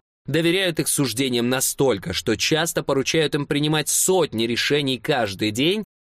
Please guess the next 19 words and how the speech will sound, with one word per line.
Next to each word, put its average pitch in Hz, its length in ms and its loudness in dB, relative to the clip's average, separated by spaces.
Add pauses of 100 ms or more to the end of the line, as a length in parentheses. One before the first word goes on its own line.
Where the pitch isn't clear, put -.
(120)
от 185 180 -2
своего 156 680 2
имени. 104 480 -4 (800)
Понимаете, 101 500 -2
к - 40 -18
чему 196 240 -2
я 110 100 -2
клоню? 139 380 -2 (580)
Когда 170 280 0
вы 202 100 2
звоните, 185 760 -2 (280)
ассистент 147 560 -2
управляющего 185 640 0
уже 180 360 2
принимает 135 480 0
решение 196 600 0
от 165 260 -2
лица 160 400 2
начальства. 139 760 -4